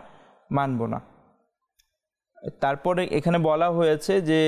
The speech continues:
যদিও তারা আদেশ দিচ্ছেন, আমরা তো অবশ্যই মানব না। এর অর্থ এটা না যে তাদের সাথে খারাপ ব্যবহার করব, বরং তাদের সাথে ভালোভাবেই, তাদের উত্তম রূপে তাদের সঙ্গ দিব, তাদের সাথে ভালো আচরণ করব, এটার ব্যাপারেও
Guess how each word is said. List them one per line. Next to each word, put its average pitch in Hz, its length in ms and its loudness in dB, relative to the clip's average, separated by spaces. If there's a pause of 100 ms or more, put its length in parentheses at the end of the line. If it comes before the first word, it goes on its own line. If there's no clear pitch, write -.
(760)
যদিও 165 260 4
তারা 190 260 2
আদেশ 160 400 0
দিচ্ছেন, 156 380 0
আমরা 147 220 2
তো 160 100 0
অবশ্যই 175 380 0
মানব 143 400 0
না। 127 180 -2 (360)
এর 151 140 0
অর্থ 156 260 0
এটা 175 280 2
না 185 140 0
যে 175 140 0
তাদের 156 260 -2
সাথে 160 340 -4
খারাপ 147 300 -2
ব্যবহার 151 400 0
করব, 170 340 -2 (400)
বরং 147 300 0 (440)
তাদের 143 300 0
সাথে 160 640 0
ভালোভাবেই, 147 760 0
তাদের 165 340 0 (420)
উত্তম 185 500 0
রূপে 175 280 2
তাদের 151 280 0
সঙ্গ 143 460 0
দিব, 120 240 -2
তাদের 135 280 -2
সাথে 151 240 -2
ভালো 147 400 -2
আচরণ 127 480 -2
করব, 120 260 -4
এটার 151 300 -2
ব্যাপারেও 156 440 0